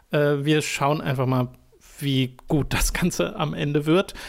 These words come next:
Äh, wie gesagt, Sommer zweitausendeinundzwanzig. Ansonsten habe ich ehrlich gesagt nur ein paar kleine Ankündigungen diese Woche rausgesucht, äh, für uns, weil wir noch einiges zu besprechen haben im Spielebereich.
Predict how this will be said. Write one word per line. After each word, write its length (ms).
Äh, 280
wie 80
gesagt, 280
Sommer 360
zweitausendeinundzwanzig. 1160
Ansonsten 760
habe 160
ich 80
ehrlich 160
gesagt 300
nur 100
ein 80
paar 140
kleine 560
Ankündigungen 680
diese 260
Woche 340
rausgesucht, 680
äh, 200
für 160
uns, 220
weil 120
wir 80
noch 220
einiges 400
zu 80
besprechen 360
haben 160
im 120
Spielebereich. 640